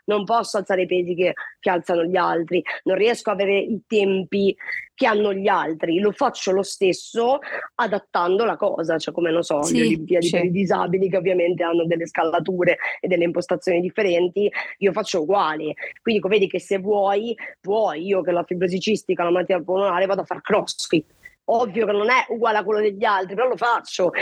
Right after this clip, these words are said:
Speaker 1: Quindi dico, se
Speaker 3: Certo.
Speaker 1: vuoi, puoi, come quelli che vanno in bici senza gambe, non lo so, cioè, a-, avranno ovviamente un'altra struttura di bicicletta, ma lo fanno.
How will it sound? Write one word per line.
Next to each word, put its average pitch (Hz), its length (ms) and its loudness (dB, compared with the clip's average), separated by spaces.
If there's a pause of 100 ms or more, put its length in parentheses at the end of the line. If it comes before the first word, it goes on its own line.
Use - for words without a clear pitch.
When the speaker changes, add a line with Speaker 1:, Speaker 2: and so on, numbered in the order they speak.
(160)
Speaker 1:
Quindi 226 220 0
dico, 208 200 0
se 240 140 -4
Speaker 3:
Certo. 226 320 2 (120)
Speaker 1:
vuoi, 277 140 -4 (320)
puoi, 214 480 0
come 196 200 -2
quelli 208 200 0
che 185 100 0
vanno 190 160 2
in 202 100 0
bici 196 240 -4
senza 196 240 0
gambe, 190 480 0
non 180 120 2
lo 180 80 0
so, 208 360 0 (240)
cioè, 196 160 0
a-, 180 360 0
avranno 208 440 0
ovviamente 196 800 0 (200)
un'altra 202 340 0
struttura 220 520 0
di 202 100 0
bicicletta, 214 580 0
ma 190 140 0
lo 180 100 0
fanno. 170 600 2